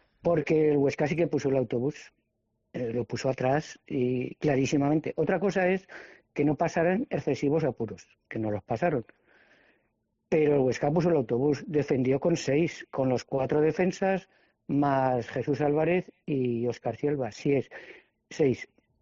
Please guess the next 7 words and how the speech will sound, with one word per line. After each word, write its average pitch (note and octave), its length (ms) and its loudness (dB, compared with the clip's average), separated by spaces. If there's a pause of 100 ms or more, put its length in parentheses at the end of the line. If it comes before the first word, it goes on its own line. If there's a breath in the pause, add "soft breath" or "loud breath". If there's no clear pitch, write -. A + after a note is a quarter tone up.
(500)
Eh, C3+ 280 4
no C#3+ 220 4
pudo F3+ 380 2
penetrar F3 480 2
por C#3+ 160 2
el C#3 100 2
centro, D#3+ 440 2